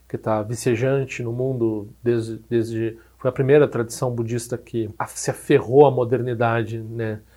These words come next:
Porque a tradição Theravada tinha alguma conexão, assim, as pessoas traduziam os textos e assim por diante, mas o Zen veio vire-, viver aqui de uma forma mais efetiva, veio estabelecer os ensinamentos,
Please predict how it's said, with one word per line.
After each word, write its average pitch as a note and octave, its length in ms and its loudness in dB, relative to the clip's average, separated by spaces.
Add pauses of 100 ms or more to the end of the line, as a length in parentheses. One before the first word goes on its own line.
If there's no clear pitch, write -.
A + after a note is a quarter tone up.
(300)
Porque A2+ 480 0
a G#2+ 60 0
tradição A#2 460 -2
Theravada C3 800 4 (100)
tinha D3 300 0
alguma B2 260 0
conexão, C3+ 500 0
assim, B2 140 -4
as A#2 100 -4
pessoas - 320 -8
traduziam A#2+ 380 -4
os A#2+ 120 -10
textos B2+ 300 -2
e A#2+ 40 -8
assim A#2+ 140 -10
por A#2+ 100 -12
diante, A#2+ 200 -8
mas B2 140 -6
o A#2 60 -4
Zen B2 200 -4
veio B2 220 -2
vire-, A#2+ 300 0
viver B2+ 420 2
aqui A#2 400 -4 (600)
de - 80 -6
uma A2+ 80 0
forma A2+ 240 -2
mais A2+ 200 0
efetiva, B2 520 -2
veio A#2 400 0
estabelecer A#2 500 0
os A#2 60 -2
ensinamentos, B2 720 -4